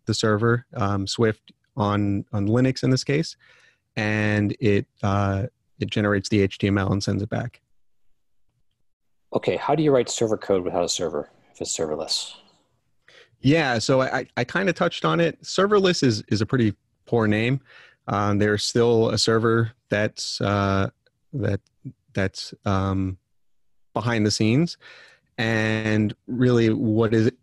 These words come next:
Speaker 1: what Lambda is, is it, it's an abstraction layer on, uh, a server that's running all the time. And so you're only billed for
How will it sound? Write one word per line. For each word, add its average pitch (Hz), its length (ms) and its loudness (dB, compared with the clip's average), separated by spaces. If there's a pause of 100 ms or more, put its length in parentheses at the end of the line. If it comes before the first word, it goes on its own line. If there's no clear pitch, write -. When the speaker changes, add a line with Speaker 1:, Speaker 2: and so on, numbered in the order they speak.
(120)
Speaker 1:
what - 280 -4 (180)
Lambda 127 420 2
is, 104 480 2
is 104 240 0
it, 98 180 -2
it's 104 220 -2
an 101 80 0
abstraction 107 640 -2
layer 98 520 2
on, 98 580 0 (440)
uh, 95 520 0 (380)
a - 40 -8
server 107 320 0
that's 95 200 0
running 95 260 0
all 101 140 0
the 110 100 -4
time. 107 320 -6 (380)
And 110 140 0
so 113 300 4
you're 107 520 2
only 143 240 2
billed 120 440 2
for 107 760 0